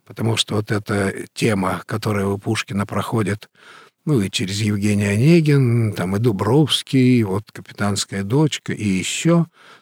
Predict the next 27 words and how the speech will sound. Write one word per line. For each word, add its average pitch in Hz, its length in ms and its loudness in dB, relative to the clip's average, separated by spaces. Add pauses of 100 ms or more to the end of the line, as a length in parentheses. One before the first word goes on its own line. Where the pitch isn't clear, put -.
(100)
То - 80 -8
есть - 380 -6
«Я 107 240 0
другому 107 480 0
отдана, 110 460 4
но 147 120 6
буду 117 360 4
век 135 340 2
ему 127 300 2
верна». 120 420 2
То 95 140 -12
есть - 200 -10
вот 104 160 -8
эта 113 220 -4
тема 104 420 -2 (400)
верности, 113 920 2 (920)
она 135 720 2
сейчас, 139 560 0
мне 123 160 0
кажется, 92 680 -4 (420)
сверхважна. 101 1160 2 (360)
Слишком 131 560 0
много 98 640 0 (360)
предательств, 123 880 -4 (380)
слишком 117 520 0
много 104 360 -2
корысти, 127 720 0